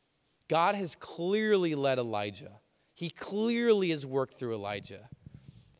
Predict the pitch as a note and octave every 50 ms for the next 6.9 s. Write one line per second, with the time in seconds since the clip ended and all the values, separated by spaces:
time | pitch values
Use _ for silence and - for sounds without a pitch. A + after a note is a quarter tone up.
0 | _ _ - D#3+ D3 D#3 D3+ D3 F3 G3+ G#3 G3+ - - - - E3 E3 E3+ F3
1 | D#3+ D3+ D#3 C#3+ - - - D#3+ D#3+ D3+ D#3 D3+ D3 C#3 C3 B2 - B2 - -
2 | - G#2 G2+ G2+ F#2+ F#2 F#2 F#2+ - _ _ _ _ _ _ _ _ _ - C#3
3 | C3 - D#3 D3+ D#3+ E3+ D3 D#3+ F#3+ F#3+ D#3+ C3 B2+ C3+ C#3 D3 C#3 A#2 - -
4 | G#2 F2+ F#2+ - - _ _ _ _ _ _ _ _ _ _ _ _ _ _ _
5 | _ - E3 E3+ D3+ D#3+ D#3+ D3 D3+ D3+ C3 A2+ A2+ C#3 D#3+ F3+ F#3+ G3+ G#3 G3+
6 | G3 F3 D#3 C#3 B2 G#2+ - A#2 G#2 - A#2 G#2 - - F2+ F2 E2+ -